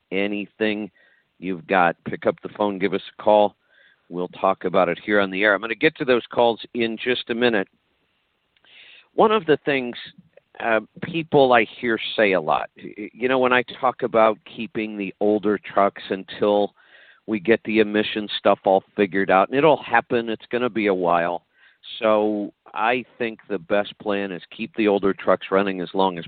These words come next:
possible, whether that's gliders or rebuilding old trucks or totally reconditioning trucks, whatever it is, to keep those pre-oh three engines alive. Now, the other thing I've talked about is how the industry is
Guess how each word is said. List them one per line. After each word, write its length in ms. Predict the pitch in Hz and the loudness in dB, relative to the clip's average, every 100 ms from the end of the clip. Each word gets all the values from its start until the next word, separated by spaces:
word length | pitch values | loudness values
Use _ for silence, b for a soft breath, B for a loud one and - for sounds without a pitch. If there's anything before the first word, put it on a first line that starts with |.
| - | 0
possible, 600 | 127 123 - 120 120 - b b b b _ | 2 2 0 2 2 0 b b b b _
whether 300 | 98 87 87 | -2 0 0
that's 240 | 82 78 | 0 -2
gliders 580 | - 98 120 113 110 104 92 | 0 4 4 4 0 -2 -6
or 100 | 78 | -8
rebuilding 720 | 85 101 82 110 107 110 104 | -8 -8 0 0 2 -2 -2
old 180 | 101 85 | -4 -6
trucks 420 | - 101 95 - | -4 -2 -2 -4
or 80 | 71 - - | -16 -16 -8
totally 360 | 120 113 113 | -4 -2 -2
reconditioning 840 | 101 104 95 101 98 95 - 95 90 | -2 -4 -8 -6 -4 -6 -6 -8 -6
trucks, 320 | - 98 - | -2 -2 0
whatever 380 | 90 110 127 123 | 2 2 4 0
it 80 | 98 | 2
is, 200 | 92 85 - _ _ _ _ _ | 2 0 -8 _ _ _ _ _
to 60 | - | -20
keep 360 | - 131 123 - | -14 -10 -10 0
those 420 | 117 110 107 - - - | 2 4 2 -4 -12 -10
pre-oh 760 | - 120 123 123 - 107 110 101 - _ | -4 -2 -2 -4 2 4 4 2 -6 _
three 640 | 117 117 139 104 90 98 120 - _ _ _ _ - | -4 2 4 4 0 -2 -4 -8 _ _ _ _ 0
engines 580 | 120 117 101 110 104 101 | 2 0 0 0 0 0
alive. 520 | 90 92 98 80 57 _ _ b b b _ - | 0 4 4 4 0 _ _ b b b _ -2
Now, 160 | 117 113 | 2 2
the 220 | 110 135 | 2 0
other 180 | 165 151 | -2 -4
thing 200 | 127 110 | -2 -4
I've 100 | - | -2
talked 260 | 107 - | -2 -2
about 240 | 104 110 110 | -2 0 0
is 120 | 107 | -4
how 340 | - 120 117 107 | -4 0 0 -2
the 220 | 107 104 | -4 -6
industry 680 | 135 127 - - 113 107 107 | -4 -6 -8 -8 -6 -4 -6
is 260 | 113 104 92 | -6 -4 -6